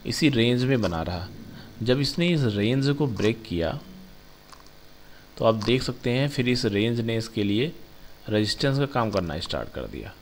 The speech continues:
दोबारा भी आया तो इसको इसने break नहीं किया। और फिर यहाँ से आपको momentum और डाउन साइड की देखोगे तो डाउन साइड momentum बहुत ही best moment मिला है। तो support resistance आपको मिल गया, साथ में थोड़ा सा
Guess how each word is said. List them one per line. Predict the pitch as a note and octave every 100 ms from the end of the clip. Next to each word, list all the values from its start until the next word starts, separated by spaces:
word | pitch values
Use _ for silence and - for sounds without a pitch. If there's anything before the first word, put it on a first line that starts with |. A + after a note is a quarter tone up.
| -
दोबारा | G2 G2 G2 G#2+
भी | A2
आया | G#2+ A2+
तो | A#2+ B2+
इसको | A2 - B2
इसने | A#2+ A#2+ A2+
break | D#2+ - -
नहीं | E2
किया। | - D2+ - - - - - -
और | B2
फिर | C#3 D3+
यहाँ | C3 C3
से | C#3+
आपको | C3+ B2+ D3+
momentum | A#2 G2+ G2 G2 A#2
और | B2+ A#2
डाउन | F2+ F#2+
साइड | G#2 A2 G#2
की | A#2
देखोगे | G#2 E2 G2+ F#2 F2
तो | A#2
डाउन | G#2 F#2+ G#2
साइड | A#2 A#2
momentum | G2 F#2 G2 A#2 G#2+
बहुत | G2 A2+ A2+
ही | A#2+
best | G#2 F#2+ - F#2+
moment | E2 D#2+ D#2 -
मिला | -
है। | - - - - - - - - -
तो | C#3
support | - A#2+ A#2+ B2+
resistance | C#3 C3+ - C3+
आपको | C#3 C3 C#3
मिल | C#3+
गया, | D3 D#3
साथ | A2+ G#2
में | G2+ G#2+ D3 - - - - - - -
थोड़ा | G2+
सा | - C3